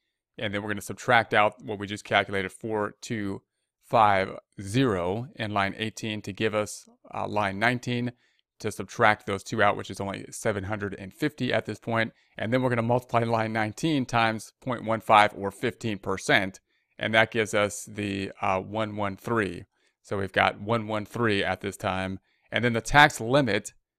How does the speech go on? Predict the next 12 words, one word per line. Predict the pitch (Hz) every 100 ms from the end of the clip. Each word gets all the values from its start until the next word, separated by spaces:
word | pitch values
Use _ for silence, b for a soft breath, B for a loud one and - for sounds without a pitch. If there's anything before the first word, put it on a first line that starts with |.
| _
is, | - 113 110 107 104 113
uh, | - 104 98 -
enter | 127 127
the | 117 110
amount | 113 110 117 - -
f-, | - - _
from | - 143 127 107 113 -
the | 113
credit | - 143 131 -
limit | 113 117 85
worksheet | 101 120 - 113 101 - _ _ _ -
in | 120 113 110